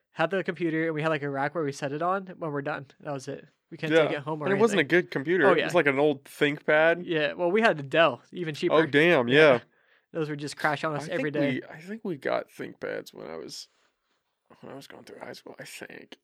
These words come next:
Speaker 1: Yeah.
Speaker 2: But, I mean, we used to have those old, old-ass projectors
Speaker 1: Oh, yeah.
Speaker 2: where it's just the clear laminate and you're
Speaker 1: Yeah.
Speaker 2: just writing on
Speaker 1: And
Speaker 2: it
Speaker 1: the
Speaker 2: and
Speaker 1: teacher's
Speaker 2: you
Speaker 1: sitting there trying to
Speaker 2: <laughs>
Speaker 1: focus it the
Speaker 2: You're
Speaker 1: entire
Speaker 2: like,
Speaker 1: time.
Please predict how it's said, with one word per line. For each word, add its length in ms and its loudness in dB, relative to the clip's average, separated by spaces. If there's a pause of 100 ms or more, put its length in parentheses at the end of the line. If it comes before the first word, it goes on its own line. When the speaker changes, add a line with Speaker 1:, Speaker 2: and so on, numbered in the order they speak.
(880)
Speaker 1:
Yeah. 140 -10
Speaker 2:
But, 60 -2
I 20 0
mean, 160 0
we 80 -2
used 160 -4
to 80 -2
have 100 -4
those 180 2
old, 420 4 (720)
old-ass 600 -4
projectors 840 -4
Speaker 1:
Oh, 180 2
yeah. 220 -4
Speaker 2:
where 120 6
it's 120 0
just 360 -6
the 280 6
clear 680 6 (160)
laminate 480 4
and 140 -8
you're 100 4
Speaker 1:
Yeah. 260 10
Speaker 2:
just 80 8
writing 240 8
on 120 8
Speaker 1:
And 80 8
Speaker 2:
it 60 8
Speaker 1:
the 100 6
Speaker 2:
and 80 6
Speaker 1:
teacher's 120 6
Speaker 2:
you 40 0
Speaker 1:
sitting 120 10
there 100 6
trying 200 6
to 60 6
Speaker 2:
<laughs> 40 -18
Speaker 1:
focus 380 4
it 60 6
the 100 10
Speaker 2:
You're 120 6
Speaker 1:
entire 320 10
Speaker 2:
like, 80 -4
Speaker 1:
time. 160 4